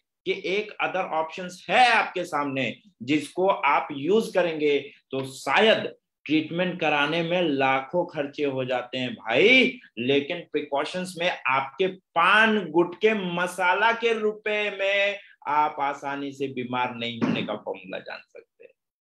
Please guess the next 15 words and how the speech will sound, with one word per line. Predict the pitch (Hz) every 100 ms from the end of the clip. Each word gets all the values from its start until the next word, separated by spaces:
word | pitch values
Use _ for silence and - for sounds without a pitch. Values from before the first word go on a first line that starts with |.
| _ _ _ _ _ _
यही | - 67
है | 202
business, | - - - _ _ -
that | -
is | -
called | - - 220
business। | - - _ _ _ _ _ _ _ _ - - - -
अब | 214 208
कहां | 185 180 226 226 -
पन्द्रह | 180 175 196 214 165 131
हजार | 139 139 170 156 113 - _ _ _ _ _ -
और | 135
कहां | 131 147 165
पन्द्रह | - 139 135 139 143
सौ, | - - 127 110 -